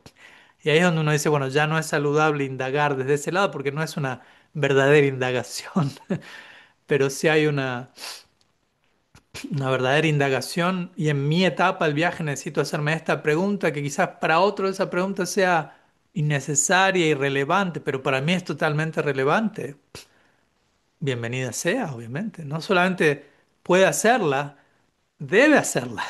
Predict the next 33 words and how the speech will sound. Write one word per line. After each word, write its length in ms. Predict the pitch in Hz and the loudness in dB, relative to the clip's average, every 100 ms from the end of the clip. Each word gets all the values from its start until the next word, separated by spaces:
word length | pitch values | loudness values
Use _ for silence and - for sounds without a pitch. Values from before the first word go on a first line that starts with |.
| - - | -8 -6
<laughs> 160 | 165 | -6
o 60 | 202 | -4
sea, 160 | - 147 | -2 -2
sin 240 | - 156 | -2 -2
obligar 420 | 143 131 143 156 | -2 0 0 2
a 40 | 139 | 2
nadie, 360 | 165 147 123 | 0 0 -2
pero 420 | 123 131 123 117 - - - - _ _ _ _ | -4 -8 -8 -10 -18 -20 -20 -20 _ _ _ _
es 240 | 151 147 165 | -2 0 0
obedecer 600 | 143 135 135 - 165 156 | 4 4 2 2 2 2
a, 300 | 131 120 _ _ _ _ _ _ - | 0 -4 _ _ _ _ _ _ -8
a 120 | 135 | -2
la, 140 | 139 | -2
a 140 | 143 139 | -2 -2
la 140 | 135 | -2
sed 420 | - - 185 175 139 | -2 2 4 4 2
del 180 | 139 | -2
momento, 520 | 135 147 233 175 143 123 | -2 0 2 2 -2 -4
a 20 | |
la 100 | 123 | -6
necesidad, 600 | 123 123 123 160 147 147 | -8 -8 -4 2 4 4
al 100 | 139 | 4
hambre 320 | 160 165 156 143 | 4 4 0 0
interna 500 | 135 135 156 160 139 | 0 -2 -2 0 -2
del 100 | 135 | -2
momento, 440 | 131 139 147 147 | -4 -4 -4 -4
indagación, 460 | 139 131 127 - 151 | -4 -2 -2 -2 -2
necesito 420 | 131 - 180 185 | -2 -4 -4 -2
aclarar 440 | 160 156 151 151 | 0 0 2 4
esto. 400 | 156 147 - 147 - - - _ _ _ _ | 2 2 -2 -4 -6 -20 -20 _ _ _ _
Y 100 | 180 | 2
muchas 320 | 180 214 214 214 | 4 6 6 6
veces 340 | 226 220 | 6 2